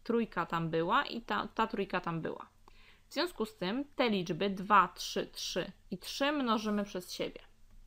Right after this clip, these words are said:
Napiszmy, to jest dwa razy trzy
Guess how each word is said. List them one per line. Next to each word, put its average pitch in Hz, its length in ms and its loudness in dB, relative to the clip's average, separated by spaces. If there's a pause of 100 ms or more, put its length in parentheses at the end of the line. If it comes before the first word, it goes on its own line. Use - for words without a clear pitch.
(560)
Napiszmy, 233 520 -6
to 202 80 -2
jest 180 220 -2
dwa - 480 2 (140)
razy 175 680 -2
trzy - 480 -6